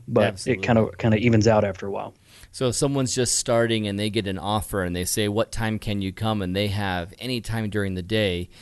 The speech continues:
Speaker 2: is there a better time to shoot a home?
Speaker 1: Uh, yeah, I mean, the best time to shoot a home is just kinda like landscape stuff, twilight,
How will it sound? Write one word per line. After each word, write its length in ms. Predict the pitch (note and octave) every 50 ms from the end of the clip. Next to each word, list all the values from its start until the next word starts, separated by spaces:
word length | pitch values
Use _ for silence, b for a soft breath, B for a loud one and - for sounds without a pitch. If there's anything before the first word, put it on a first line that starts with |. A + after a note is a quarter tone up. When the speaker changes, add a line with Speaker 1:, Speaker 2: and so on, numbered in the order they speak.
| B B B B _
Speaker 2:
is 160 | B2 B2 A#2+
there 200 | A#2+ C3+ C3 B2 A#2+
a 40 | G#2+
better 420 | A2 G#2+ A2+ A#2 A2 A#2 A#2+ A#2+
time 360 | A2+ - G#2+ A#2 A2+ A2+ A#2
to 80 | G#2 G#2
shoot 380 | - - - - A2+ A2+ A2
a 80 | G#2+ G2+
home? 400 | E2+ F#2 G#2 G#2 G#2+ A#2 B2+ A#2+ - - _ _ _ _ _ _ _ _ _ _ _ _ - - - - - - B B B B B B B B B B B B B B B B B _
Speaker 1:
Uh, 500 | D3+ C#3+ C#3+ C#3+ C#3 C3+ C3 B2+ A#2+ A2+ - - - - -
yeah, 300 | - C#3+ D3+ D#3 C#3 A#2
I 40 | A#2
mean, 360 | A#2+ B2+ B2+ A#2+ A#2 A2 A2+ A#2+
the 140 | A#2+ A#2 A2+
best 280 | G#2 A#2 C#3+ E3+ -
time 120 | - A#2+ A2+
to 60 | A2+
shoot 160 | - - A#2+
a 60 | A#2+
home 200 | A2 A#2+ A#2+ A2+
is 100 | A2 G#2
just 260 | G#2+ A#2 A#2 - - -
kinda 180 | C3+ A#2+ A2+
like 320 | A2+ A2+ G#2+ F#2+ - - -
landscape 420 | A#2+ C3+ C#3+ C3+ - B2 A2 -
stuff, 260 | - - A#2+ G#2+ -
twilight, 580 | - - C3 B2 B2 B2+ B2+ C3 B2+ B2 A#2+